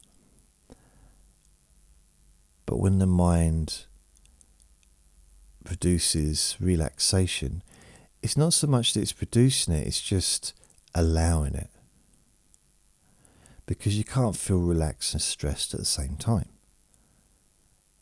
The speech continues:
You know, you can't have, you know, if you, if you grip your hand really tight, really tight, as, as tight as you can without obviously causing any damage to it,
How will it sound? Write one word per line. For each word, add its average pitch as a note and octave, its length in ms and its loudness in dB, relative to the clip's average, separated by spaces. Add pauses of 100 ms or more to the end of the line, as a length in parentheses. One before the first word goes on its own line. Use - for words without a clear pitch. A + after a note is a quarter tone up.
(640)
You E2 160 0
know, D2+ 140 0
you D2+ 240 -2
can't F#2 400 0
have, E2 480 -4 (840)
you G1+ 260 -2
know, D#2 140 -2
if - 180 -4
you, A2+ 220 4
if - 160 -6
you G#2+ 140 2
grip - 400 -2
your F2 180 -2
hand E2+ 400 0
really F2+ 720 0
tight, - 540 -6 (1040)
really G#2+ 460 2
tight, E2+ 360 -2
as, G#2 140 -2
as G#2+ 240 -4 (160)
tight B2+ 220 2
as G2+ 120 0
you G2+ 80 0
can E2+ 300 0
without D#2+ 380 -2
obviously D2 300 -6
causing D2 560 -6 (600)
any D#2 180 -2
damage - 560 -4
to - 120 -8
it, - 220 -4